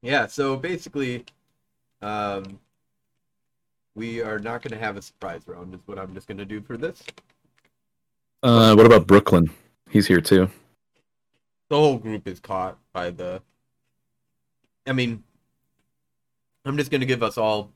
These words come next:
Speaker 1: a starting initiative is the way I'm gonna handle it. So roll a D ten. Dex.
Speaker 2: Or just hit the in-, hit the initiative button?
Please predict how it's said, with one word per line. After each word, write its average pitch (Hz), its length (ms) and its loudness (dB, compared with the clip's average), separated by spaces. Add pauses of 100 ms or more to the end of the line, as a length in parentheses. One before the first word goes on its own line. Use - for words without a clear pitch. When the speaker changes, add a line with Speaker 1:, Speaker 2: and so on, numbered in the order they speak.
Speaker 1:
a 98 120 -14
starting 95 380 -8
initiative 87 480 -14 (160)
is 82 60 -20 (280)
the - 80 -18
way 65 80 -16
I'm 65 80 -20
gonna 85 140 -20
handle 92 300 -14
it. 95 100 -10 (1500)
So 156 100 2
roll 117 280 -2
a 113 40 0
D 120 200 -6
ten. 113 400 -8 (1400)
Dex. 117 360 -4
Speaker 2:
Or 82 80 -6
just - 160 -6
hit - 140 0
the 87 80 2
in-, 85 200 -2 (320)
hit 101 140 4
the 95 80 4
initiative 95 340 6
button? 110 280 6